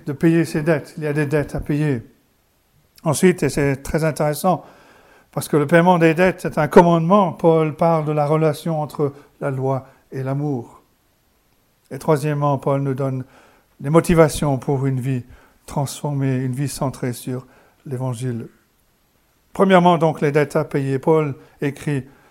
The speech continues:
verset huit, « Ne devez rien à personne. » Payez vos dettes. Paul ne parle pas ici d'une interdiction d'emprunter quelque chose, parce que ce serait contraire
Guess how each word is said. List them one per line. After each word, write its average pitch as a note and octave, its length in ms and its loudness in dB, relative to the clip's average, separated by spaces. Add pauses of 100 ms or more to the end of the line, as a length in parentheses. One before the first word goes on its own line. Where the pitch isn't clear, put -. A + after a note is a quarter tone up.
(220)
verset C#3 300 -4
huit, « E3 500 -2
Ne D#3+ 120 2
devez E3+ 300 4
rien D#3+ 400 2 (680)
à D3+ 100 -2
personne. » D3 680 0 (1300)
Payez F#3+ 220 6
vos F3+ 160 4
dettes. F3 480 -2 (720)
Paul G#3 200 6
ne F#3 80 -2
parle F3 240 0
pas F3+ 140 0
ici F3 460 -2 (600)
d'une E3+ 280 0
interdiction F3+ 840 2
d'emprunter E3 640 0
quelque D#3+ 300 -4
chose, C3+ 600 -6 (680)
parce - 160 -20
que C#3+ 80 -10
ce C3+ 160 -8
serait C3+ 180 -4
contraire C3+ 640 -6